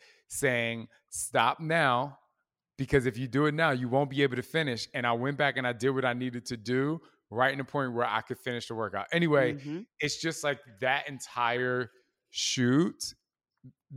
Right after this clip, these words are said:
Speaker 1: they were just there with me. It wa-, and it's crazy. And it's so weird to tell people, like, I just don't think they even get it or understand it. But it's like,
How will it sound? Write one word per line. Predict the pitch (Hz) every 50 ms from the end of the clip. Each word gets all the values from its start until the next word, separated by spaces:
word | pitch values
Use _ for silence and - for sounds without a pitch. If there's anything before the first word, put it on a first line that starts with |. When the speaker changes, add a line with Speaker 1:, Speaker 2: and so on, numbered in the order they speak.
| 147 - -
Speaker 1:
they | 127 123 143 143
were | 139 131 131
just | 113 120 117 - -
there | 123 120 117 110
with | 110 104
me. | 104 107 - -
It | 151
wa-, | 147 147 156 -
and | 151 143
it's | 143 135 -
crazy. | - - 156 156 160 123 123
And | 120 135
it's | 131 -
so | - - - 185 190 196 202 196 175 170 180
weird | 202 247 247 240 220 196 -
to | - 156
tell | - - 202 185 185
people, | - 208 175 185 190
like, | - - -
I | -
just | 165 180 196 -
don't | - 196 196 185
think | - 202 196
they | 196 190
even | 196 180 196 185 156 _ _ _ -
get | 214 208 190 175
it | 180 -
or | - 175 180
understand | 185 180 175 170 - - - - 196 196 202 196 190
it. | 180 160
But | 151 160 160
it's | 170 160 - -
like, | - - 180 175 170 - -